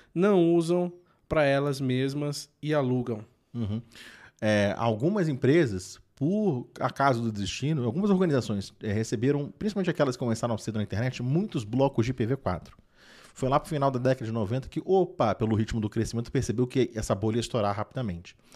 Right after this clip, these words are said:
Speaker 2: Então, lá pro noventa e nove, noventa e oito é que os, os órgãos que distribuem os recursos de numeração começaram a ser um pouco mais, é, comedidos, né, nessa distribuição de I Ps.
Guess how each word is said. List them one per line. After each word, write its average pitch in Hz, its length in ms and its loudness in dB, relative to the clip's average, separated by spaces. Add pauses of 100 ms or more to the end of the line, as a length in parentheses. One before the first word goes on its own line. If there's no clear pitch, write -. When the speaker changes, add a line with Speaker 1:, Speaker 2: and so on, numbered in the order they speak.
(320)
Speaker 2:
Então, 113 160 0
lá 113 100 4
pro 98 480 0
noventa 107 400 -2
e 92 80 2
nove, 113 560 0
noventa 107 360 -4
e - 20 -2
oito 117 380 -2
é 104 180 -2 (420)
que 107 220 0
os, 101 460 -2
os 92 160 -8
órgãos 98 260 -2
que - 80 -10
distribuem 101 380 -2
os 92 60 -4
recursos 95 300 -6
de - 60 -8
numeração 101 420 -2
começaram 113 360 -2
a 107 40 0
ser - 100 -6
um 110 40 -4
pouco 117 260 -4
mais, 104 600 -2
é, 98 120 -4
comedidos, 98 760 -2
né, 107 140 -6
nessa 98 200 -6
distribuição 98 340 -10
de 98 80 -6
I - 20 -8
Ps. - 300 -12